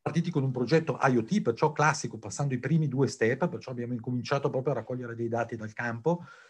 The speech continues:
incominciare a utilizzarli per, ehm, ottimizzare i, i, il, le, i K P I, eh, della, di, di produzione, eh,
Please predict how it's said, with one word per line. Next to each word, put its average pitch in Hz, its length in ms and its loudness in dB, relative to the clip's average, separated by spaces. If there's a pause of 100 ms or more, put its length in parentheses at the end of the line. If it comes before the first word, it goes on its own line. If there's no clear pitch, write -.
(200)
incominciare 135 560 2
a - 20 6
utilizzarli 135 760 2
per, 123 560 2 (420)
ehm, 113 720 0
ottimizzare 135 920 2
i, 117 580 -2
i, 113 320 -8
il, 107 320 -6
le, 113 100 -4
i 117 200 -10
K 123 180 0
P 113 120 -8
I, 110 480 2 (520)
eh, 113 240 -4
della, 104 460 -4 (100)
di, 110 160 -12
di 117 120 -10
produzione, 123 840 -2 (500)
eh, 113 480 -4